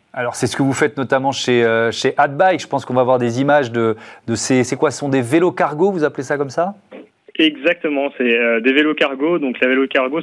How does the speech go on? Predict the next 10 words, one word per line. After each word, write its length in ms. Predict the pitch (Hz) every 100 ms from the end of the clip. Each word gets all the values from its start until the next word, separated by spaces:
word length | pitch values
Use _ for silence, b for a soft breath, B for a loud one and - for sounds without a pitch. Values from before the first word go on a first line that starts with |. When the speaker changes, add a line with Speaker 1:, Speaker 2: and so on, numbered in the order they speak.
| 151
Speaker 2:
ça 60 |
re-, 180 | 120 120 - 135 127
ça, 200 | - 110 120 -
ça 60 |
regroupe 500 | 110 127 135 160 131 110
plein 260 | - 165
de 60 | 170
typologies 520 | 165 147 143 131 131
de 80 | 123
vélos. 380 | 131 143 196